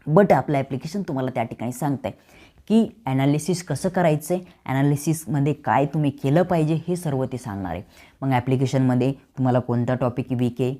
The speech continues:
कोणता तुमचा हाय आहे, तुम्हाला कोणता करणं गरजेचा नाही आहे, कोणता करणं गरजेचं आहे. जर तुमच्याकडे कमी टॉ-, टाइम जर असेल, तर यानुसार आपलं ॲप्लिकेशन तुम्हाला ॲनालिसिस कसं करायचं ते सांगणार. असं ॲप्लिकेशन तुम्हाला त्या ठिकाणी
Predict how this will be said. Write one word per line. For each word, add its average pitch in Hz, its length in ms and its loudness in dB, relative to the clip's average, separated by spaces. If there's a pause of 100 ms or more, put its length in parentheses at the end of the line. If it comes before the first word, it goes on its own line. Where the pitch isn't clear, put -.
कोणता 127 300 0
तुमचा 127 380 -2
हाय 120 300 4
आहे, 117 80 0
तुम्हाला 127 300 -2
कोणता 123 340 -4
करणं 127 360 -2
गरजेचा 123 400 0
नाही 123 360 2
आहे, 131 80 0 (240)
कोणता 131 280 0
करणं 131 340 -2
गरजेचं 131 380 0
आहे. 135 120 2
जर - 240 4
तुमच्याकडे 185 360 0
कमी 151 280 -4
टॉ-, 143 160 -2 (220)
टाइम 139 260 2
जर 143 120 2
असेल, 131 360 0 (360)
तर 151 80 -2
यानुसार 156 540 2 (100)
आपलं 139 280 -2
ॲप्लिकेशन 160 640 -2
तुम्हाला 127 320 0
ॲनालिसिस 135 540 -2
कसं - 240 -8
करायचं 123 440 -2
ते 135 60 -2
सांगणार. 110 340 -4 (300)
असं 147 260 0
ॲप्लिकेशन 151 560 0
तुम्हाला 123 260 -2
त्या 123 160 -6
ठिकाणी 147 320 -4